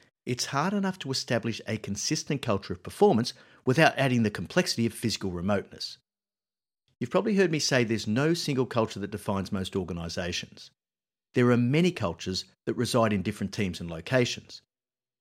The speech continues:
And these are largely based on the standards and climate that the leader sets. So having people physically dislocated makes it much harder to establish and foster a constructive high-performance culture. But for me,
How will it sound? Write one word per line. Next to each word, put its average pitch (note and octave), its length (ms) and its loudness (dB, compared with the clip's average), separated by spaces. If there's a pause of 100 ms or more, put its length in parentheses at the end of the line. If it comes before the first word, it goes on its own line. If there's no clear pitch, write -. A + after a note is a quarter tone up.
(260)
And C3+ 120 4
these G#3 160 6
are - 20 6
largely F3 320 0
based B2 300 0
on G#2 80 2
the G2+ 60 0
standards A2+ 520 -2
and F#2 100 -8
climate C#3+ 440 2 (320)
that - 160 -4
the B2+ 80 -2
leader F3+ 260 6
sets. - 480 -4 (1080)
So D3 140 0
having G#3+ 260 4
people G3 440 2
physically - 500 0
dislocated G2 760 -2 (260)
makes C3+ 220 0
it - 100 -4
much E3+ 340 -2
harder C3+ 260 0
to A2+ 160 -4
establish G#2 480 -2
and F2+ 100 -6
foster - 480 0
a G#2 80 -4
constructive - 800 -6
high-performance - 580 -8
culture. - 420 0 (840)
But A#2+ 120 -8
for A#2 120 -2
me, C3 440 2